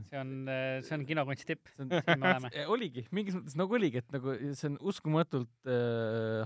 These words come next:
Speaker 2: haigelt ja mõttetult absurdne, aga samas see töötab nii kuradi hästi.
Speaker 1: Nojah, kõik Oscarid. Kõik
Speaker 2: Kõik,
Speaker 1: Oscarid.
Speaker 2: kõik. Huvitav, see seeria polegi saanud kordagi Oscarit. Ma küll Vin Dieselile annaks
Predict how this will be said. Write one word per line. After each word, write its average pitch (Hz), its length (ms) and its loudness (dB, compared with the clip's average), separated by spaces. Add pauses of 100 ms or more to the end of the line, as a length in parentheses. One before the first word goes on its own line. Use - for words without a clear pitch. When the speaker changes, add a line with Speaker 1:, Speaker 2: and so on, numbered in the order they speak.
Speaker 2:
haigelt 175 420 0
ja 131 80 0
mõttetult 120 480 -2
absurdne, 135 460 -2
aga 110 100 -8
samas 151 300 0
see - 60 -14 (260)
töötab 131 320 0
nii 110 100 -10
kuradi 113 320 -4
hästi. - 160 -20 (240)
Speaker 1:
Nojah, 147 240 -6
kõik 175 240 0
Oscarid. 143 400 -4 (380)
Kõik 185 140 2
Speaker 2:
Kõik, 208 100 -4
Speaker 1:
Oscarid. 147 320 -2
Speaker 2:
kõik. 185 200 0 (280)
Huvitav, 180 320 0
see 139 140 -4
seeria 156 260 4
polegi 135 240 2
saanud 120 160 0
kordagi 117 400 0
Oscarit. 110 240 -6
Ma 127 80 -2
küll 131 160 -4
Vin 117 160 0
Dieselile 104 380 -4
annaks 110 240 -6